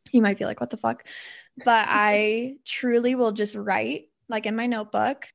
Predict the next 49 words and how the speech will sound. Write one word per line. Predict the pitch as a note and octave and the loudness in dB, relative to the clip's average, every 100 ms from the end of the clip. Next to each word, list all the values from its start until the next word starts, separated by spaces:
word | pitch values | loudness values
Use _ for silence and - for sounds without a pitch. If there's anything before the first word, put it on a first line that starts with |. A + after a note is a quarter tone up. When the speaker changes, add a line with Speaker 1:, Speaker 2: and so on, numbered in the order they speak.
| _ | _
Speaker 2:
She's | - A#3 | -4 2
wearing | A3+ A3+ | 4 6
the | B3+ | 6
most | C#4 - | 4 2
fabulous | G3+ G3 F#3+ F#3+ F#3 | 0 2 2 2 0
coat, | - F#3 F3 | 2 2 4
by | F#3 | 4
the | F#3+ | 6
way, | G3 | 4
you | |
guys. | G3 G3 F#3+ | 4 2 0
You | G3+ A3 | -4 -2
better | G3+ G3+ | 0 2
be | G3+ | 4
watching | F#3+ G3 G3+ | 4 0 -2
this | G#3 | 0
on | G#3 | 0
YouTube. | G#3+ A3+ C4 - F#4 | 0 -2 -4 -6 0
<laughs> | E4+ E4+ D4+ - C#4 - B3 B3 B3 - A5+ A5+ G5 F#5+ | 0 2 -2 0 -2 -2 -6 -4 -10 -4 -4 -4 -8 -4
Speaker 1:
Um, | D#4 D4 C4+ B3 A#3+ A#3+ | -2 0 0 -2 -4 -8
Speaker 2:
Love | - A3 G#3 | -14 -16 -16
it. | - | -2
Speaker 1:
yeah. | B3 G#3 - | 0 0 2
Oh, | C4 | 4
I | B3 | 4
love | B3 C4+ | 4 2
that | C#4+ | 2
you | B3+ | 0
do | A3 | 2
the | G3+ | 0
video | G3 G3 F3 | 0 0 -2
too. | - F3+ G3+ G#3 - | -2 -6 -6 -10 -10
That's | G#3 - | -12 -6
great. | - - - _ - | -4 -4 -8 _ -2
Speaker 2:
Yeah. | A#3 | 2
Speaker 1:
I, | A3+ A3+ G#3 - _ _ - | 4 2 -2 -14 _ _ -2
one | B3+ B3+ | 2 4
of | C4 | 6
my | A#3 G3 | 4 2
visions | G3+ G3+ G3 F#3 G3 | 2 0 -2 -6 -10
for | - F#3+ F#3 | -4 -2 0
my | F#3+ F#3+ | -2 -4
podcast | G3 G3+ A3+ G#3+ A3 | -2 -4 -2 -4 -6
as | G#3+ | -4
well | G#3+ G#3+ | -2 0
is | G#3 | 0
I | |
want, | G#3+ C4+ C4+ | 0 0 0
like, | G#2+ F#2 | -2 -6